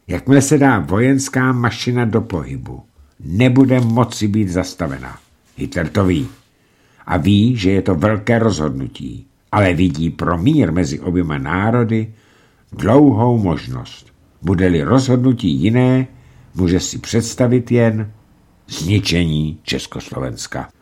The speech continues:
Zápis o jednání Háchy a Chvalkovského v Berlíně má šest stran v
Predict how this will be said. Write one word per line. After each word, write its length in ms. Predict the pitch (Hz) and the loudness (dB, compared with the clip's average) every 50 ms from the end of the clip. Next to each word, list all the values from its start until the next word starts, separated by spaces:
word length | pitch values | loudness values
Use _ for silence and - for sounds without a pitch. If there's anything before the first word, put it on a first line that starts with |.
| _ - | _ -6
Zápis 540 | 65 76 104 117 123 - - 170 160 - - | 0 2 4 4 4 4 0 -2 -2 -2 -6
o 160 | - - 117 | -6 -2 2
jednání 640 | 113 117 123 123 127 127 127 127 127 113 98 87 82 | 2 2 4 2 2 2 2 2 2 2 0 0 -2
Háchy 680 | 67 71 92 113 131 143 - - - - - 67 67 - - | 0 0 2 2 2 2 0 -4 -8 -10 -10 -10 -10 -10 -10
a 100 | - 87 | -8 -8
Chvalkovského 1000 | - - - 87 110 127 131 - 143 135 131 - - - 135 127 117 98 82 69 | -8 -4 -2 0 2 2 2 0 -2 -4 -4 -6 -4 -2 0 2 2 2 0 -4
v 40 | 64 | -4
Berlíně 540 | 67 85 87 85 95 104 104 104 104 104 98 | -4 -2 -2 0 0 0 0 0 0 -2 -2
má 260 | 90 82 71 64 - | -4 -6 -6 -8 -12
šest 600 | - - - - 131 127 - - - - - - | -12 -12 -6 -4 -4 -4 -4 -6 -14 -18 -16 -16
stran 460 | - - - 92 90 90 90 98 101 | -14 -6 -2 0 2 2 2 0 -4
v 120 | - - | -8 -12